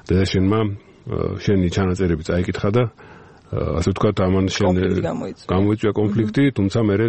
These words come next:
Speaker 1: დაწვი, მოსპე ყველაფერი და, ვთქვათ, ამან რაღაცა შეცვალა.
Speaker 2: მმ.
Speaker 1: ან, რა ვიცი, თუნდაც ის იაპონური თემა, რომ რატო ქვია საჭმლის მომზადებას,
Speaker 2: სტეპანია კი.
Speaker 1: ხო.
Speaker 2: <laughs>
Speaker 1: აი,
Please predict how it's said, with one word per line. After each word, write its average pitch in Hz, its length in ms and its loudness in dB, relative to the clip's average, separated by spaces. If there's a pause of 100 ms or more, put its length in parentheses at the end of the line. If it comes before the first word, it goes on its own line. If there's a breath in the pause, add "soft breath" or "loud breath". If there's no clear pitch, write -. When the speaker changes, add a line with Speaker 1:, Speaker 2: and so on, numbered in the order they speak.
Speaker 1:
დაწვი, 98 400 0
მოსპე 90 400 0
ყველაფერი 95 480 0
და, 113 160 2
ვთქვათ, 101 240 -2
ამან 92 160 2
რაღაცა 85 360 -2 (200)
შეცვალა. - 400 -4
Speaker 2:
მმ. 196 320 0 (460 loud breath)
Speaker 1:
ან, 143 100 4
რა 160 160 2
ვიცი, 143 160 -2
თუნდაც 139 300 0
ის 123 180 -2
იაპონური 104 480 0
თემა, 80 220 -4
რომ 131 260 2
რატო 110 320 0 (320 loud breath)
ქვია 120 540 2
საჭმლის 101 400 -2
მომზადებას, 104 540 2 (500 loud breath)
Speaker 2:
სტეპანია 156 480 -2
კი. - 140 -12 (100)
Speaker 1:
ხო. 82 320 0 (180)
Speaker 2:
<laughs> 226 720 0
Speaker 1:
აი, 110 80 4